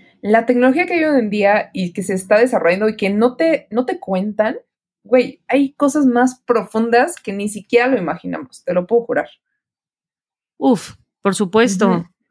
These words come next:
Speaker 1: Sí, sí, sí, sí, sí.
Speaker 2: Sí, o eso, o puede ser otra teoría, no sé, hablando como de igual y como al-, un pedo más alien, ¿no? O sea, de que, ah, los
Speaker 1: Ajá,
Speaker 2: aliens
Speaker 1: claro.
Speaker 2: están haciendo ese pedo.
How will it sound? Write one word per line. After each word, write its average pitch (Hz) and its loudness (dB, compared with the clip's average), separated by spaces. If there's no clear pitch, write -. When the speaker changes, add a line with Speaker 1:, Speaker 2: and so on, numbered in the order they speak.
Speaker 1:
Sí, 254 2
sí, 196 -2
sí, 208 -6
sí, 208 -8
sí. 214 -6
Speaker 2:
Sí, 247 0
o 240 4
eso, 311 4
o 294 4
puede 262 2
ser 254 2
otra 247 2
teoría, 220 2
no 202 -2
sé, 214 0
hablando 196 -2
como 185 -4
de 160 -2
igual 180 0
y 190 -6
como 175 -4
al-, 175 0
un 185 -4
pedo 180 -2
más 175 0
alien, 202 2
¿no? 226 -2
O 196 -4
sea, 175 -6
de 170 -4
que, 208 -10
ah, 254 -6
los 208 -2
Speaker 1:
Ajá, 202 2
Speaker 2:
aliens 208 0
Speaker 1:
claro. 202 0
Speaker 2:
están 196 -2
haciendo 196 -4
ese 180 -6
pedo. 208 2